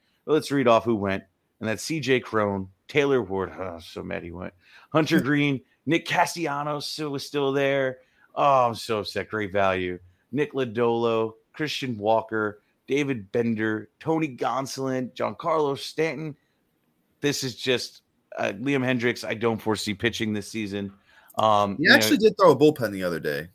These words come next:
Speaker 1: Yeah, but it, is he free and clear of cancer, though, is the question.
Speaker 2: I, I don't know. I'm, we, we're wishing him the best, but I, I couldn't tell you.
Speaker 1: I hope he is. I hope that's
Speaker 2: Yeah,
Speaker 1: the
Speaker 2: me too.
Speaker 1: case.
Speaker 2: Me
Speaker 1: But
Speaker 2: too.
Speaker 1: I, I just, I, I, I don't see how he could just return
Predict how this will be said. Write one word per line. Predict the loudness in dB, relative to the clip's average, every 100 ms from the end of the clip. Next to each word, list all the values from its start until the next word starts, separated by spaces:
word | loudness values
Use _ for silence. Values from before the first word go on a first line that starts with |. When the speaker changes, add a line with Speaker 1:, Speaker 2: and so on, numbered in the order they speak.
| _ _ _ _
Speaker 1:
Yeah, | 0 4 6 6 2 -2 _ -6
but | -4 -4
it, | -10 -12 _ -10
is | -8
he | -8
free | -10 -8 -6
and | -6
clear | -2 0 0
of | -4
cancer, | -8 -6 -4 -2
though, | 0 0
is | -2
the | -4
question. | 0 0 2 -2 -4 -10
Speaker 2:
I, |
I | -20 _ _ -20 -10
don't | -8 -6
know. | -4 0
I'm, | 4 4 2
we, | 0 2
we're | 6
wishing | 6 6 2
him | -4
the | -4
best, | 2 2 2
but | -2
I, | 0 0
I | -2
couldn't | -6 -10 -8
tell | -6 -6
you. | -6 0
Speaker 1:
I | 6
hope | 10 8 8
he | 6
is. | 6 6
I | 4
hope | 2 4
that's | 0 0
Speaker 2:
Yeah, | -4
Speaker 1:
the |
Speaker 2:
me | -2
too. | 0
Speaker 1:
case. | 0 -2 -8
Speaker 2:
Me | _
Speaker 1:
But | 2 2
Speaker 2:
too. | 0
Speaker 1:
I, | -6 -8 _ _ -14 -2
I | 0
just, | 0 -2 -4 _ _
I, | -4 -2
I, | -2 0 4
I |
don't | 4 4
see | 0 4
how | 4 4
he | 2
could | -4
just | -6 -8
return | -8 -2 -2 0 -4 -6